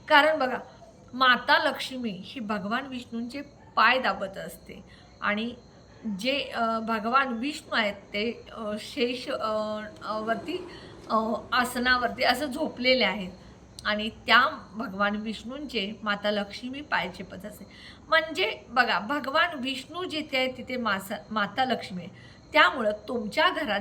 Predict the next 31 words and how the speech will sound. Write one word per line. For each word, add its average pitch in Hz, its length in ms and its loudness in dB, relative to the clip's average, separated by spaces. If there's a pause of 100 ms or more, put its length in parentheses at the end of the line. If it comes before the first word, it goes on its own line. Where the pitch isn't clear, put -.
(100)
जर 214 80 -6
हा 220 220 -8 (120)
फोटो 202 260 -6
असेल, 190 340 -2 (680)
तर 302 120 2
तुमच्या 277 460 -2
घरातून 214 600 -4
माता 202 420 -2
लक्ष्मी 202 460 -6 (140)
कधीच 254 420 0
काढता 190 400 0
पाय 220 260 -4
घेत 233 220 -4 (100)
नाही. - 180 -12
त्यामुळं 202 360 -2
नक्की 208 360 -4
तुम्ही 202 300 -6
या 196 80 -4
दिवशी 190 280 -8
भगवान 185 380 -6
विष्णू 240 340 -6 (560)
आणि 202 180 -2
माता 202 380 -2
लक्ष्मीचा 196 540 -2
फोटो 196 400 -6
घेऊन - 340 -6
या. - 180 -8 (400)
तो 427 200 6
फोटो 240 360 0
जर 226 200 -2
तुम्ही 220 260 -6